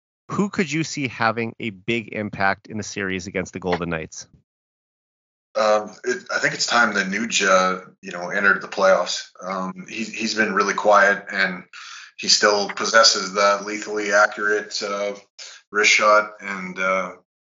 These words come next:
Speaker 2: I think he'll start to put his stamp on, on the playoffs here.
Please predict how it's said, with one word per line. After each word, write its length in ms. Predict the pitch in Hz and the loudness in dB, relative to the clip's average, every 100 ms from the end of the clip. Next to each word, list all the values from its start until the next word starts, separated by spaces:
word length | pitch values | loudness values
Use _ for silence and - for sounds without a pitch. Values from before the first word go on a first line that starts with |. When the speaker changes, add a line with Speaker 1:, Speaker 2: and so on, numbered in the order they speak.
| - _ - | -20 _ -6
Speaker 2:
I 40 | |
think 180 | 127 113 | -6 -2
he'll 160 | 104 | -2
start 260 | 92 104 92 | -2 -2 -2
to 60 | - | -4
put 160 | 101 | -6
his 100 | 82 | -2
stamp 400 | - 92 90 92 | 0 0 -2 -2
on, 300 | 95 90 87 - | -4 -6 -8 -14
on 280 | 98 87 | -14 -12
the 60 | 82 | -12
playoffs 460 | - 92 90 90 - | -2 2 4 2 -2
here. 280 | 92 90 | -4 -6